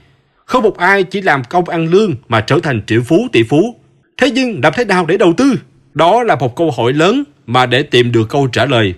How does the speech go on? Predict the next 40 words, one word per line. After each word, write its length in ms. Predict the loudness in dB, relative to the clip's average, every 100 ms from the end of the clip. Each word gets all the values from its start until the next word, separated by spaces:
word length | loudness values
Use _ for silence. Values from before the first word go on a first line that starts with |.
| -2
vừa 220 | 0 0
khó 320 | 0 -2 -2
lại 100 | -4
vừa 160 | -4 -4
dễ. 380 | -2 -2 -2 -4 -10 _ _ _
Những 120 | -2 2
người 180 | 2
nghèo 260 | 2 0 0
họ 180 | 0 -2
không 240 | 0 -2
có 80 | -2
suy 200 | -2 -2
nghĩ 160 | -2 -2
gì 140 | -2
về 120 | -2
đầu 160 | -4 -2
tư 220 | 0 0 -2 _ -6
hay 360 | 0 0 0
sợ 280 | -2 0 0
hãi 220 | 0 -2
đầu 260 | 0 -2 0
tư 240 | -2 -2 -4
là 80 | -8 -4
vì 120 | -2
rủi 120 | -2 0
ro. 240 | 2 0 -4 _ _ _ _ -4
Họ 120 | -2
có 160 | 2
đầu 180 | 2 0
tư 100 | 0
như 140 | 0 0
một 240 | -2 -4
trò 180 | -2 0
đánh 220 | 0 -2
bạc, 240 | 0 0 -2 _ _ 0
được 280 | 2 2 -2
thì 140 | -8 -4
ăn 160 | -4
cả, 320 | -2 0 0 -2
ngã 300 | -2 -2 -2